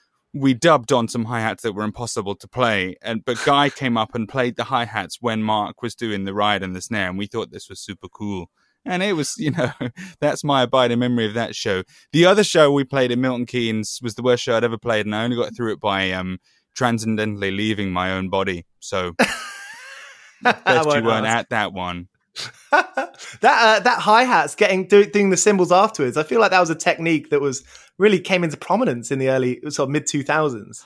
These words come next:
Speaker 1: Oh, no, yeah, it wasn't. I know what you're talking about. No, we never did that. We were always, uh, very frightened that Billy Talent would talk an awful lot about, yeah, doing the cymbals separately. And we nearly did that on Shuffle,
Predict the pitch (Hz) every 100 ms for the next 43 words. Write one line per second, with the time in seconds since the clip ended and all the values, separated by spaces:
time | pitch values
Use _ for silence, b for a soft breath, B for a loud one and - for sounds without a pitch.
0 | B - 185 196 180 175 214 190 156 180
1 | 160 165 190 180 170 165 190 202 185 180
2 | 190 170 147 127 135 143 156 156 170 185
3 | 175 160 139 147 151 156 147 - 135 131
4 | 156 147 - 143 120 117 110 131 147 131
5 | 147 147 92 110 135 120 123 120 156 127
6 | 107 101 104 101 - 117 107 98 127 120
7 | 113 110 104 - 120 107 - 117 - 98
8 | 98 120 131 147 160 175 135 117 113 90
9 | 101 - 135 - 101 92 87